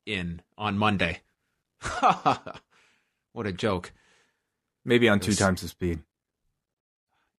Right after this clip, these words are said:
Speaker 1: Y-, you can't. I, I think for some of these, they, they should have that option.
Speaker 2: At some point, yeah. But John is referring to, of course, our, uh, New Japan King of Pro Wrestling review that is up on our Patreon right now. A, a pretty big show,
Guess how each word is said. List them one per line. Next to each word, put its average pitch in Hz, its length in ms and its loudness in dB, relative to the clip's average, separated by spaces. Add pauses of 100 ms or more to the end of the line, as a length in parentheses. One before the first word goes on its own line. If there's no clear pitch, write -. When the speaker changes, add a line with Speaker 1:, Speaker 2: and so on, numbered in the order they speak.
Speaker 1:
Y-, 135 140 -12
you 151 160 -2
can't. 202 500 2
I, 120 280 0 (300)
I - 60 -4
think 180 240 -2
for - 260 -8
some 190 200 2
of 139 120 4
these, 104 280 2
they, 113 180 2
they 107 160 0
should 151 220 0
have 95 160 0
that 76 160 -8
option. - 340 -10 (2000)
Speaker 2:
At 120 120 -8
some 120 200 4
point, 82 320 -4
yeah. 82 200 -2
But 98 120 -6
John 156 200 0
is 123 120 0
referring 117 300 2
to, 110 140 2
of 90 120 -2
course, 101 260 0
our, 92 260 4
uh, 90 120 2
New 104 140 2
Japan 117 280 2
King 113 160 0
of 101 80 4
Pro 113 160 2
Wrestling 107 720 0
review 107 440 2
that 90 180 2
is 92 240 -4
up 104 180 -4
on 98 140 2
our 92 60 -2
Patreon 95 420 0
right 90 180 -2
now. 101 340 2
A, 92 120 -2
a 87 320 -4
pretty 233 360 0
big 107 240 2
show, 92 480 2